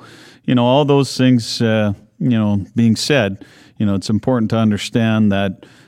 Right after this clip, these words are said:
uh, you have to have those draft picks to rebuild the team. And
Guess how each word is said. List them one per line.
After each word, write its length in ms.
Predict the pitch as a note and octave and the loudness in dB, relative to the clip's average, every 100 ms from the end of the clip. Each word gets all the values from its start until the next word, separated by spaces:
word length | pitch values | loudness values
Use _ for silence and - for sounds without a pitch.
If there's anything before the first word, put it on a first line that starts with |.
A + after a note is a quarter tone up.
| _ | _
uh, 240 | G#2 G2+ G2 | -6 -4 -2
you 220 | G2 F#2+ | -2 -4
have 320 | E2 A2+ - | -2 -2 -2
to 80 | A2+ | -4
have 200 | G#2+ G2 | -4 -4
those 220 | G#2 G2 | -6 -4
draft 340 | A2 G2+ G2 | -4 -4 -4
picks 460 | - G2 - - - - _ _ - | -6 -8 -8 -12 -14 -20 _ _ 0
to 160 | C#3 | 2
rebuild 440 | C3 A2 G#2+ G#2 F#2+ | 2 0 0 -2 -4
the 60 | |
team. 400 | - G#2+ G#2 G2+ - - - _ _ - | -4 -2 0 0 -4 -20 -20 _ _ -4
And 320 | A2 G#2+ | 0 0